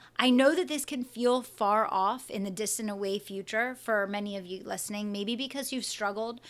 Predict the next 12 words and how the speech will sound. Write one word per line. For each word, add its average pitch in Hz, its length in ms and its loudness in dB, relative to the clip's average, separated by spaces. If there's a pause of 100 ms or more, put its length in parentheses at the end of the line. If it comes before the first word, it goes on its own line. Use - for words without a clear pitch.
(180)
with 208 140 -4
hiring 185 460 -2
in 180 100 -8
the 185 80 -8
past, 196 460 -4
or 196 60 -6
maybe 202 240 -4
because 202 360 -8
you've 208 120 -6
struggled 196 360 -2
with 202 140 -8
leadership, 233 540 -4